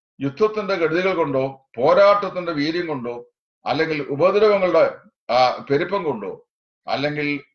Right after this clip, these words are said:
ശത്രുതയുടെ വർധനവ് കൊണ്ടോ അവൻ ഇളക്കം സംഭവിക്കുന്നില്ല, അവൻ ഉറച്ച് നിൽക്കുന്നു. കാരണം അവൻ ചാരി ആശ്രയിക്കുന്നത്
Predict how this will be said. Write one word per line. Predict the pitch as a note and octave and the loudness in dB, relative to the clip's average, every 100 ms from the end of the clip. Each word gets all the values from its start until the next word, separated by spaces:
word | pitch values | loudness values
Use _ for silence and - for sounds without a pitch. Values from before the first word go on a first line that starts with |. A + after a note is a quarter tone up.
| _ | _
ശത്രുതയുടെ | - C#3 C3+ F3+ F#3+ G3 F3+ E3 - - _ | -2 2 2 0 2 2 4 2 2 -4 _
വർധനവ് | G2+ B2 F3+ F#3+ F3 | -2 0 0 -4 -2
കൊണ്ടോ | A#2+ G2+ F2+ - _ _ _ - | -4 -4 -6 -8 _ _ _ -6
അവൻ | A2 B2 | -4 0
ഇളക്കം | C#3 D#3 E3 | 0 0 -2
സംഭവിക്കുന്നില്ല, | D3 C#3 C#3 C#3 C3 C3 B2 A#2 - - _ _ | -2 -2 -2 -2 -4 -2 2 0 -2 -16 _ _
അവൻ | F#2+ G#2+ | -4 -4
ഉറച്ച് | A#2 C#3+ D3 D#3 C3+ G#2+ | -2 -4 -2 0 0 -2
നിൽക്കുന്നു. | A#2 A#2 B2 A#2 A2 | -8 -6 -6 -6 -2
കാരണം | A2+ B2 B2 F#2+ - _ _ | 2 2 0 -6 -12 _ _
അവൻ | F2+ A2 | -6 -4
ചാരി | A2+ - B2+ D3 D3 D#3 - G#2+ | -4 2 4 4 2 -2 -4 0
ആശ്രയിക്കുന്നത് | A#2 C3 C3 B2 A#2+ A#2+ A2+ | 0 0 -6 -6 -8 -2 -2